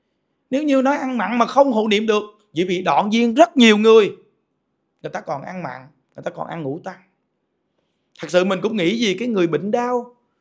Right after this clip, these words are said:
hộ niệm cho người ta cho nó tốt. Nhưng xin thưa quý vị, Phật Bồ Tát sẽ không bao giờ trở ngại cái chuyện đi tiếp dẫn quý vị đâu. Một trăm phần trăm quý vị.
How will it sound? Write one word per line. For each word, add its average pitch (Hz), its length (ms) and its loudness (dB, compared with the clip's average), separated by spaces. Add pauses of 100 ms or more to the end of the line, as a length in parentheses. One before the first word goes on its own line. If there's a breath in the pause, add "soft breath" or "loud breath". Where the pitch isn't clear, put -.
(160)
hộ 180 180 2
niệm 180 280 0
cho 233 100 0
người 214 100 -6
ta 226 140 -4
cho 226 100 -12
nó 247 180 -8
tốt. 294 260 -8 (540)
Nhưng 208 220 -4
xin 233 160 0
thưa 233 120 2
quý 254 60 -4
vị, 156 220 -6
Phật - 140 -12
Bồ 165 200 -8
Tát - 160 -8
sẽ 226 100 -14
không 277 260 0
bao 294 140 0
giờ 226 280 2
trở 147 160 -6
ngại 160 340 -6
cái 196 120 -10
chuyện 131 140 -12 (420)
đi 196 100 -2
tiếp 262 240 -2
dẫn 151 280 -2
quý 220 80 -4
vị 139 160 -2
đâu. 170 140 -12 (840)
Một 143 180 -12
trăm 196 200 -4
phần 147 140 -14
trăm 151 200 -14
quý 196 220 -16
vị. 123 180 -16